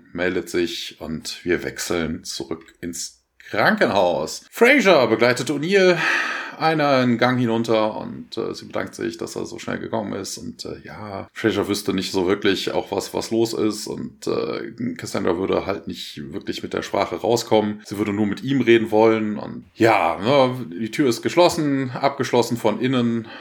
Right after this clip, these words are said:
Äh, sie klopft, äh, dann versucht's O'Neill auch nochmal und Fraser ruft dann auch durch die Tür, ne, "Cassandra, hey, hier, ich bin's und Colonel O'Neill ist da." Ja, man hört das Schloss, wie es sich,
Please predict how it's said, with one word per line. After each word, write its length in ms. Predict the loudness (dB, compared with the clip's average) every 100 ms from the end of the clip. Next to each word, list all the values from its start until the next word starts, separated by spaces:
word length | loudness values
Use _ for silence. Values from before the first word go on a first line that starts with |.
| -10
Äh, 280 | -6 -6 -6
sie 120 | -10
klopft, 580 | 0 2 2 -2 -12 -4
äh, 200 | -2 -2
dann 300 | -2 -2 -4
versucht's 400 | -4 -4 -6 -8
O'Neill 280 | -8 -6 -4
auch 100 | -2
nochmal 500 | -2 0 0 2 0
und 300 | -4 -8 -10
Fraser 320 | -2 0 0
ruft 220 | -2 -2 -2
dann 80 | -4
auch 100 | -6
durch 160 | -10
die 100 | -10
Tür, 260 | -4 0 0
ne, 140 | 0
"Cassandra, 600 | -4 -4 -4 -4 0 0
hey, 380 | 0 -2 -2 -4 -4
hier, 360 | -2 -2 -8 _
ich 240 | -12 -12 -4
bin's 440 | -4 -4 -8 -10
und 340 | -10 -12 -14 -16 -4
Colonel 200 | -2 -2
O'Neill 320 | -2 -4 -6
ist 180 | -6 -2
da." 240 | -2 -2 -6 _
Ja, 160 | -2 -2 -6 -14
man 320 | 0 2 6
hört 180 | 4 4
das 120 | 2
Schloss, 380 | 4 2 2 -4 -8 -4
wie 100 | -2
es 140 | 0
sich, 320 | -2 -2 -6